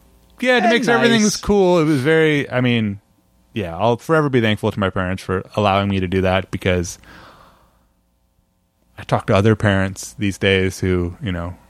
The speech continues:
Speaker 1: close to my age that have kids, um, high school kids,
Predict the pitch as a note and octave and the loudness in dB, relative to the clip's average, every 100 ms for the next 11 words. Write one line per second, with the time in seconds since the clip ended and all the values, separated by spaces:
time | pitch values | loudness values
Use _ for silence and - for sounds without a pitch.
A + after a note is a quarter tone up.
0 | _ _ _ - - G#2+ - F2+ E2+ G#2+ | _ _ _ -20 -8 -6 -4 -4 -2 0
1 | F#2+ F2+ - G2 G2 G2 - - - G#2 | -2 -4 -6 -8 -10 -16 -18 -10 -4 -4
2 | - - A2 G2+ - - - - G#2 F#2+ | -2 2 2 2 -4 -16 -20 -8 -4 -4
3 | F2+ F2+ - _ A2+ A#2 - G2 G#2 F#2 | -4 -10 -16 _ -2 -2 0 -2 0 -2
4 | F#2 - - | -4 -12 -18